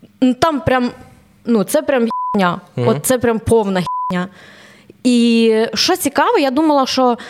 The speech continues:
Speaker 1: на цю людину не буде підписуватись ніхто, і там не буде гарних відку-, відгуків, тому що там прям в-, всі відгуки дуже хірові.
Speaker 2: Мгм.
Speaker 1: Дуже хірові. Але я зайшла через два тижні,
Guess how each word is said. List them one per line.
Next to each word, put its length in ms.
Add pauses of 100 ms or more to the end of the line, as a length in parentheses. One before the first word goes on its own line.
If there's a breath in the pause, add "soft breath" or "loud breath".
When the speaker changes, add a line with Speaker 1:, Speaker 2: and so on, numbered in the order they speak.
(180 loud breath)
Speaker 1:
на 160
цю 180
людину 640
не 220
буде 260
підписуватись 600
ніхто, 340 (240)
і 80
там 280
не 100
буде 240
гарних 380
відку-, 240
відгуків, 600
тому 220
що 300
там 160
прям 180 (120)
в-, 280 (120)
всі 220
відгуки 400
дуже 220
хірові. 460 (360 loud breath)
Speaker 2:
Мгм. 200
Speaker 1:
Дуже 200 (240)
хірові. 120 (360 loud breath)
Але 200
я 180
зайшла 320
через 240
два 180
тижні, 440